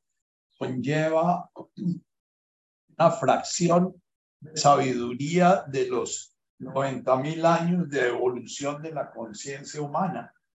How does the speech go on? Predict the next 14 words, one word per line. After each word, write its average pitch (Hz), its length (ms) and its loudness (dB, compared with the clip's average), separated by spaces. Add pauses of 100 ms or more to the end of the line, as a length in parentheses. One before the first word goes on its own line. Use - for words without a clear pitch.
(580)
de 127 120 -6
la 123 220 0
conciencia 123 800 -4
refleja 131 680 -4
de 127 120 -4
la 113 180 -6
conciencia 131 960 -16 (440)
que - 180 -20 (120)
pudo, 170 540 4 (1200)
eh, 120 360 -6 (140)
traducirse 131 840 2
a 156 60 4
la 117 180 0
palabra. 117 600 2